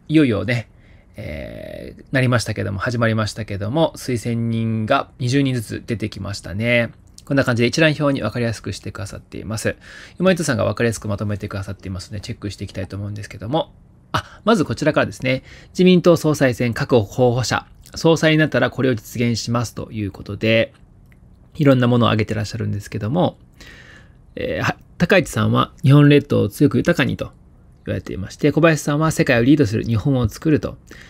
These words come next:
で、小泉進次郎さん決着と言われていたり、上川さんは誰一人取り残さない新しい日本の景色と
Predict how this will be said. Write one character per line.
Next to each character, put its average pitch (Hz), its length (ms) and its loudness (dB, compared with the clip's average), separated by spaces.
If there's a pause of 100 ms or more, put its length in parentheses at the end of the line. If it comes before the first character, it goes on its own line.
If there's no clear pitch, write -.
(140)
で、 139 60 -2
小 175 100 8
泉 165 160 8
進 143 80 6
次 120 60 6
郎 110 40 6
さ 104 120 0
ん - 20 -6
決 - 260 0
着 - 320 -2
と - 80 -14
言 - 60 -14
わ - 40 -18
れ - 60 -20
て - 160 -14
い - 60 -12
た - 120 -16
り、 135 220 6
上 147 240 0
川 117 220 2
さ 98 140 -6
ん 104 60 -2
は 147 140 4
誰 147 160 6
一 165 60 6
人 160 180 6
取 127 80 2
り 135 60 4
残 131 180 2
さ 139 100 0
な 117 100 2
い - 40 -4
新 143 260 2
し 147 100 2
い 147 40 6
日 131 80 4
本 131 180 4
の 107 100 0
景 120 140 -4
色 - 240 -8
と - 200 -8